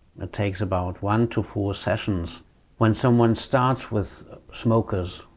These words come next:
what would you reckon, how many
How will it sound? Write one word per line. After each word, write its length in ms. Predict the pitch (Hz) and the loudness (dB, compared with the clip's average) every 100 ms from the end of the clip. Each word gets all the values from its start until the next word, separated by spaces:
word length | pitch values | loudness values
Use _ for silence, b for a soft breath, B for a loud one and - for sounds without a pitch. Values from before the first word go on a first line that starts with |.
| _ _ - | _ _ -2
what 220 | 110 107 | 0 4
would 260 | 113 113 | 2 4
you 160 | 117 104 | 2 4
reckon, 540 | 101 104 113 104 104 | 4 2 4 4 4
how 580 | 101 - 110 110 107 104 - | 2 0 2 4 2 -2 -4
many 640 | 110 110 110 104 98 98 | -2 2 4 4 2 0